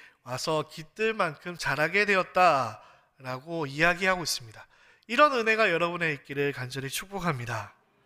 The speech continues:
그런데 우리가 이 겨자씨의 비유 마지막에서 한 함정에 빠져서는 안 되겠습니다. 이 겨자씨 나무가 자라긴 자랐는데, 장성하기, 자라긴 자랐는데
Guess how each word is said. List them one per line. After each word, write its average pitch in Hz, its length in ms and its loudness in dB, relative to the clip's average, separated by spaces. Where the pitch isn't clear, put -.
그런데 196 580 0
우리가 185 340 2
이 220 480 -2
겨자씨의 170 680 -2
비유 147 240 -6
마지막에서 147 800 -2
한 254 260 -2
함정에 240 580 -2
빠져서는 202 760 -2
안 117 180 -8
되겠습니다. 127 680 -8
이 269 180 0
겨자씨 214 520 2
나무가 175 340 2
자라긴 254 580 2
자랐는데, 147 720 -4
장성하기, 233 1080 0
자라긴 226 560 0
자랐는데 175 640 0